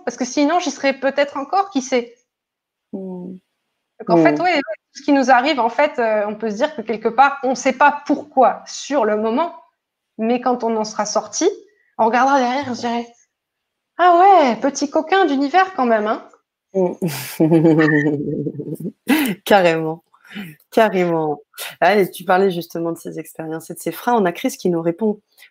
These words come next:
Speaker 2: concernant ces freins. Alors, le, le, on
Speaker 1: Ah.
Speaker 2: nous voit plus, mais, euh, on va le dire.
Speaker 1: <laughs>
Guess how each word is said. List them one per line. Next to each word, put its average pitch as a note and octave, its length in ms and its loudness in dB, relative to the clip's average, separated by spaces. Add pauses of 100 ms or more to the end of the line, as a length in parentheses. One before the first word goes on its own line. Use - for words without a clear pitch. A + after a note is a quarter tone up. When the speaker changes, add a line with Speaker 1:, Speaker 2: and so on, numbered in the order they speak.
Speaker 2:
concernant F#3+ 420 -6
ces F3 200 -8
freins. - 520 -4
Alors, D#3+ 200 -2
le, D#3+ 160 -2
le, D#3+ 200 -2
on E3+ 120 -2
Speaker 1:
Ah. F#3+ 80 2
Speaker 2:
nous G#3+ 100 4
voit G3+ 180 4 (120)
plus, C#4+ 320 2 (100)
mais, F3 220 2
euh, D3 400 0 (100)
on F#3+ 80 -4
va F3+ 120 2
le E3+ 60 -2
dire. A#3 160 2
Speaker 1:
<laughs> C#4 240 0